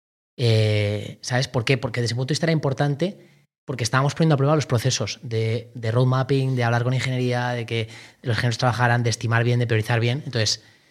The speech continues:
eso generó muchos ciclos que estábamos trabajando en cosas que a lo mejor eran, eh, useless desde un punto de vista de valor que iba a aportar al crecimiento de la compañía, pero han sido enormes de valor para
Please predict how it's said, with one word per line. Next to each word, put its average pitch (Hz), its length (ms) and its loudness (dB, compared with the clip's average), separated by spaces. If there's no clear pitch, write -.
eso 131 200 4
generó 156 280 6
muchos 151 260 2
ciclos 160 360 2
que - 80 -4
estábamos 127 380 0
trabajando 131 420 2
en 117 100 0
cosas 127 460 2
que 117 100 -4
a 110 40 2
lo 104 60 0
mejor 127 320 -2
eran, 123 380 -2
eh, 110 480 0
useless 117 340 0
desde 107 140 -6
un 113 60 -4
punto 123 160 -4
de 123 40 -2
vista 120 180 -2
de 117 100 2
valor 117 500 0
que 117 80 -8
iba 110 140 -4
a 117 40 -2
aportar 113 280 -6
al 107 80 -4
crecimiento 104 400 -6
de 107 60 2
la 104 60 0
compañía, 110 460 -2
pero 117 160 2
han 117 80 4
sido 156 440 4
enormes 143 800 2
de 127 100 -4
valor 131 360 -4
para 117 380 -2